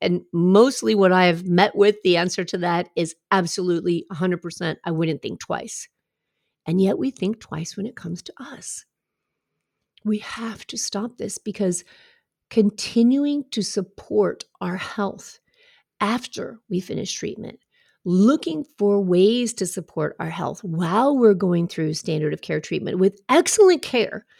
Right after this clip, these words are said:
right? And this is really important, because when we are in this situation, when we have a breast cancer diagnosis, or we're going through treatment, or we're recovering from breast cancer treatment,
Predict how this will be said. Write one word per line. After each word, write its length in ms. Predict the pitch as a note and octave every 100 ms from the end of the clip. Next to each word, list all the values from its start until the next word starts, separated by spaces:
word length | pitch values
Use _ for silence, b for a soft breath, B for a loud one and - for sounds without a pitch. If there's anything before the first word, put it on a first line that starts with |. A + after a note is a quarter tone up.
| B B -
right? 340 | G#3 B3+ - _ _ _ A3
And 220 | G#3 F#3+
this 220 | E4+ -
is 220 | A4 -
really 320 | A#3+ C4 C4 A3
important, 540 | G#3 - G#3 - F#3+
because 440 | F3+ G3 F3 E3 - b b b -
when 500 | F3 E3 G#3 E4 G#4+ A4 - -
we 320 | F3+ B3 C4
are 120 | G#3+
in 220 | - G3+
this 140 | G#3+ G3
situation, 500 | F#3 - D#3+ - E3
when 100 | F3+
we 140 | C#4
have 160 | D#4+ D#4+
a 60 |
breast 320 | A#3+ G3 G#3 -
cancer 300 | F#3 G#3 F3+
diagnosis, 600 | E3+ E3 D#3 D#3 D#3 E3+
or 80 |
we're 140 | F3+ C4
going 360 | A#3 B3 A#3+
through 140 | A3+ G#3
treatment, 380 | - G#3+ - -
or 100 | F3+
we're 240 | G#3 A#3+
recovering 800 | A#3 A#3+ - C4+ C#4 D#4 G#3+ F3
from 220 | - F#3
breast 260 | F3 E3 -
cancer 340 | E3+ E3+ -
treatment, 500 | - F3 - D3 A3+